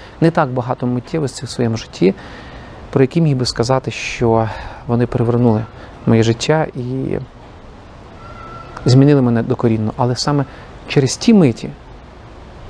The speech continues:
найголовніші із них відбулися ще дуже давно,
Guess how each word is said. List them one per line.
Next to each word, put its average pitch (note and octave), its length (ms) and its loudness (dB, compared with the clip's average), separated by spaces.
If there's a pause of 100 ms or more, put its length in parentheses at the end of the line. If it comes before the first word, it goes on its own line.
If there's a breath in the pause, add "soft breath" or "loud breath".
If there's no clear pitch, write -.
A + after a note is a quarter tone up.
(600)
найголовніші D3 680 6
із C3+ 100 4
них D3+ 180 4
відбулися C#3 380 2
ще - 180 0
дуже E3 240 4
давно, A2 300 0